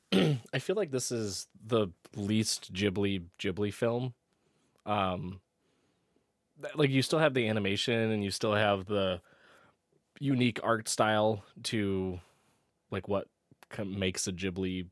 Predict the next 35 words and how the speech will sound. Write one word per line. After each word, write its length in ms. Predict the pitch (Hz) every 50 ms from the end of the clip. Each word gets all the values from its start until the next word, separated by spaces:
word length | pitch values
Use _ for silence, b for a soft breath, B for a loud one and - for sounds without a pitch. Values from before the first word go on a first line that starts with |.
| - -
Ghibli 320 | 104 95 87 92 92 92
film. 500 | - - 98 92 95 95 92 95 101 101 _ _ _ _ -
That 420 | 95 127 104 98 104 117 - _ b b b b b b b b
sort 200 | - - 117 113
of, 80 | 104
like, 180 | 110 104 92 -
the, 120 | 113 98 85 - _ _ _ -
the 140 | 120 117 87 - _ _ -
blood 260 | 123 110 107 107 107
of 140 | 113 113 123
it 60 | 120
all. 280 | 123 123 131 135 139 135 - _ _ _ _ _ _ _ _ _ _ _ _ _ - - - - -
But 100 | 127 123
in 120 | 120 110
terms 360 | - - 143 156 156 139 117
of, 320 | 123 120 113 104 95 - - b b b b b b b b b b b b
like, 160 | 107 101 -
the 80 | - 104
meat 340 | 104 113 127 135 139 131 - -
and, 420 | 117 107 101 95 95 92 92 92
and 300 | 104 107 98 95 95 85 87 _ _ _ _ _ _ _ _ _ _ _ _
the 80 | - 123
characteristics 760 | - - 127 120 110 - 110 110 110 - - - 110 98 -
of 80 | 113 92
the 60 | 95
film 240 | - - 107 104 101
itself, 440 | 92 - - - 92 104 104 - 107
it 20 |
was, 160 | 95 95 -
like, 160 | - 90 87 -
so 320 | - - - 90 95 101
far 300 | - - 95 95 98 95
removed 480 | 92 92 90 92 92 92 95 95 - -
from 260 | - 110 95 92 90
what, 200 | 92 95 90